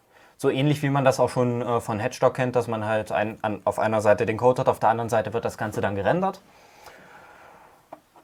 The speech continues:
Ähm, ja, das Problem bei den ganzen Sachen ist halt, dass man im Gegensatz zu reinem LaTeX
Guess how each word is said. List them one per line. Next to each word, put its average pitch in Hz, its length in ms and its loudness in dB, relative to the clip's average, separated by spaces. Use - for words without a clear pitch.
Ähm, 139 440 2
ja, 123 240 6
das - 140 -6
Problem 151 600 0
bei 120 100 2
den 120 120 2
ganzen 131 300 -2
Sachen 127 240 2
ist 123 160 -6
halt, 139 340 -2
dass 110 200 2
man 123 260 2
im 127 220 -4
Gegensatz 139 500 0
zu 120 360 -2
reinem 120 340 2
LaTeX 131 500 4